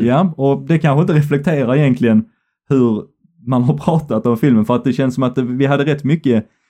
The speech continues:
negativa saker att säga, men alltså överlag så tyckte jag de negativa sakerna var inte så avgörande och förstörde inte filmen, för att jag tyckte fortfarande den var jävligt underhållande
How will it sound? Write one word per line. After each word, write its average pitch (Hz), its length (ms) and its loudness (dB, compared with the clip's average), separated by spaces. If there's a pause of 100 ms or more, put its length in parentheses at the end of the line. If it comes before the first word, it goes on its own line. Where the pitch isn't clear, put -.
(200)
negativa 107 580 0
saker 120 360 -2
att 101 80 -2
säga, 113 280 0
men 113 200 2
alltså 117 180 -2 (160)
överlag 123 500 0 (220)
så - 120 -20
tyckte 127 200 0
jag 117 60 2
de 127 120 2
negativa 120 460 0
sakerna 123 400 0
var 98 280 0 (1000)
inte 135 360 0
så 120 340 -2 (140)
avgörande 107 720 2
och 95 80 -2
förstörde 113 420 0
inte 107 140 -2
filmen, 98 460 0
för 113 120 -4
att 110 80 -4
jag 120 120 0
tyckte 117 200 -4
fortfarande 110 640 -4
den 101 160 -2
var 98 160 -4
jävligt 131 520 0
underhållande 98 840 0